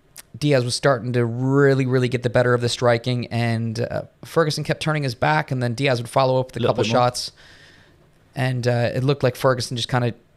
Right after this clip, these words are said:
Speaker 1: not a, not a panic shot, but a s-,
Speaker 2: Yeah.
Speaker 1: bit of a sloppy shot, left his
Speaker 2: Yeah.
Speaker 1: head in a little bit. And if you leave your head in on a guy like Nate Diaz, who's, you know, got a Cesar Gracie black belt, you're gonna get choked. And he knew as soon as he had that in,
Speaker 2: Yeah.
Speaker 1: he, he, you knew he had that choke finished. So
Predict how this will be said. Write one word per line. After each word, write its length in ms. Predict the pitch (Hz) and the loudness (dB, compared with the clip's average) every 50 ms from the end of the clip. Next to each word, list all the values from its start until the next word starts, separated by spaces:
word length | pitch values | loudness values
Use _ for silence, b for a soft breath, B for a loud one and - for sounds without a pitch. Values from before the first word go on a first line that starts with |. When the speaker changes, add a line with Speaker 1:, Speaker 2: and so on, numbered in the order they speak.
| _ _ _ _ - | _ _ _ _ -4
Speaker 1:
not 180 | 190 214 220 185 | -2 -2 0 -2
a, 80 | 131 - | -2 -2
not 160 | 190 202 165 | -2 -2 0
a 40 | 147 | -2
panic 360 | - - 127 131 135 143 143 | -2 -2 -2 -2 -2 -2 -2
shot, 380 | - - 156 156 156 135 - | -2 0 2 2 2 0 0
but 100 | - 131 | -2 -2
a 20 | 117 | 0
s-, 40 | 98 | 2
Speaker 2:
Yeah. 60 | 90 - | 2 2
Speaker 1:
bit 100 | 165 151 | 2 0
of 60 | 131 | 0
a 20 | 127 | 0
sloppy 320 | - - 139 139 - 143 | 0 2 2 2 2 0
shot, 320 | 123 - 143 135 131 113 | 0 0 2 2 2 2
left 180 | 117 139 117 113 | 2 0 0 0
his 100 | 113 98 | -2 -2
Speaker 2:
Yeah. 60 | 85 | 0
Speaker 1:
head 120 | 131 139 135 | 0 0 0
in 80 | 131 131 | 0 -2
a 60 | 131 | 0
little 160 | 127 131 131 | 0 0 2
bit. 240 | 127 135 131 127 - B B B B - | 2 2 2 2 0 B B B B -8
And 60 | - | -8
if 80 | 117 | -6
you 60 | 131 135 | -4 -2
leave 140 | 143 143 131 | -2 0 0
your 80 | 131 123 | 0 0
head 160 | 123 131 131 | 2 2 2
in 120 | 131 120 | 2 0
on 80 | 123 123 | -2 -2
a 40 | 120 | 0
guy 340 | 123 123 120 120 123 120 - | 2 2 2 2 2 0 -2
like 240 | - 117 123 120 117 131 | -2 -2 -2 -2 -2 -2
Nate 160 | 131 117 113 | -4 -4 -2
Diaz, 340 | 127 131 123 120 120 117 - | 0 0 0 2 0 -2 -4
who's, 240 | - 117 113 110 113 | -4 -6 -6 -6 -6
you 80 | 117 | -4
know, 100 | 117 117 | -4 -2
got 140 | 110 - 127 | 0 0 0
a 40 | 123 | 0
Cesar 280 | - - 139 120 120 117 | 0 -2 -2 -4 -4 -2
Gracie 320 | 120 120 123 113 - 120 | 0 2 2 2 2 0
black 300 | - 139 135 135 131 - | 2 2 2 2 2 2
belt, 280 | 127 120 117 117 - B B B B B - - | 4 4 4 2 0 B B B B B -8 -4
you're 120 | 135 139 | -2 -2
gonna 140 | 127 127 120 | 0 0 -2
get 140 | 107 104 - | -2 -4 -2
choked. 340 | - - 127 123 113 - - | 0 2 2 2 0 -2 -4
And 80 | 120 | -4
he 80 | 120 143 | -2 0
knew 200 | 156 160 156 131 | 2 2 2 0
as 240 | - - 147 139 - | 0 0 -2 -2 -2
soon 260 | - - 180 175 165 | -2 -2 -2 -2 -2
as 80 | 147 131 | -2 -2
he 100 | 131 127 | -2 -2
had 240 | 120 127 127 123 | -2 -2 -2 0
that 180 | 120 113 117 117 | 0 0 2 2
in, 220 | 117 120 117 117 113 - | 2 2 0 -2 -4 -4
Speaker 2:
Yeah. 200 | - - 92 - - - _ - | -2 -2 -2 -2 -4 -10 _ -8
Speaker 1:
he, 140 | - 117 | -8 -8
he, 300 | - - 120 117 131 131 - | -8 -8 -6 -6 -6 -6 -4
you 200 | 120 123 127 123 | -4 -4 -2 -2
knew 280 | 123 123 127 127 127 | -2 0 0 0 0
he 100 | 123 120 | 0 0
had 180 | 120 120 120 117 | 0 -2 -2 -2
that 140 | 113 113 - | -2 -4 -2
choke 220 | - - 117 113 - | -2 -2 -2 -2 -2
finished. 380 | - 127 117 117 113 - - - | -2 -2 0 0 0 -2 -2 0
So 220 | - 113 117 113 | 2 2 2 0